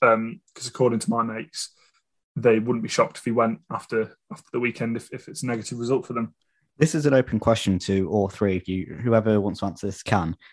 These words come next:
Speaker 2: Do you think this is sort of like an old guard of the managers? So you likes of Martin O'Neill, you likes of Chris Hughton, sort of starting to die out in the terms of their,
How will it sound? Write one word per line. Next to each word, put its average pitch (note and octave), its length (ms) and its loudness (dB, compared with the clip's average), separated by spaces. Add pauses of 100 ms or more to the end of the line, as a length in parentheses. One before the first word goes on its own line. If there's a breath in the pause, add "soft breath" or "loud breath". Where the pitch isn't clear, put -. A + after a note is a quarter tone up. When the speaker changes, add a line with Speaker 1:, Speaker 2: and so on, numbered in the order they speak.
(340 soft breath)
Speaker 2:
Do - 80 2
you F3 60 6
think G3 200 2
this F3 120 0
is F3 100 0
sort D#3 300 2
of C3+ 60 4
like B2+ 180 0
an B2+ 80 6
old C3 260 4
guard A#2+ 380 4 (320)
of A2+ 80 -8
the A2+ 80 4
managers? G#2+ 640 2
So G2 380 2 (280 loud breath)
you G#2+ 100 4
likes A2+ 280 4
of A2 60 2
Martin G2+ 340 0
O'Neill, F#2 480 -2 (180 soft breath)
you G#2 120 0
likes A2+ 240 4
of - 40 -12
Chris G2+ 240 -2
Hughton, F#2+ 320 -4
sort C3 320 2
of B2+ 160 -4 (500)
starting - 300 0
to B2+ 140 -4
die A#2+ 240 6
out A#2 200 6
in A#2 60 4
the A2 80 4
terms A#2 360 2
of G#2+ 100 2
their, G#2+ 300 2